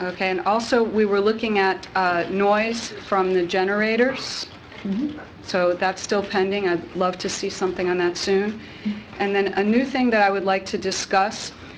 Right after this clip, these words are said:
Speaker 1: is the, uh, underground parking in the, uh, new construction buildings. You know, several of the newer buildings had floods after Irma. And I'd, you know, like to hear a little bit about that because I think it's, uh,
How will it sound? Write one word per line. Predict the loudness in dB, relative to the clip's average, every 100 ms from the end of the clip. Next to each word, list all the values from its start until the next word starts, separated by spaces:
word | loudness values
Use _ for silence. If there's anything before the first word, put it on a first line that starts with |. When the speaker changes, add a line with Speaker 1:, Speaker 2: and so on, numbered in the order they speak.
| -12 -2
Speaker 1:
is | 0 0 -2
the, | 0 2 4
uh, | 2 2 0 0
underground | 2 2 2 2 2 0 -2
parking | 0 0 0 -2 0 0 -2 -12 -10 -2
in | 2 4
the, | 4 2 -2 -10 -2
uh, | 0
new | 2 0
construction | 0 -2 2 0 0 -2 0
buildings. | 2 2 0 -2 -2 0
You |
know, | 0
several | 0 0 2 2 2
of | 2 2
the | 4
newer | 4 2
buildings | 2 2 0 -2
had | -4 -4
floods | 0 0 0 -2
after | -2 -2 0 2 2
Irma. | 2 2 2 0 -6 -14 -18 -18 -20 -20 -20 -8
And | -2 0 2 0
I'd, | 0 0 0 -2 -6 -6 2
you | 4
know, | 4 0 -4 -10 -20 -18 -18 -14 -12 -6
like | -4 -4
to | -4 -4
hear | 0 2 4
a |
little | 4 2
bit | 2 0
about | 2 0 0
that | 0 0 0
because | -2 -2 -2 -2
I | -4
think | -2 -2 -2
it's, | -4 -4 -2
uh, | 0 0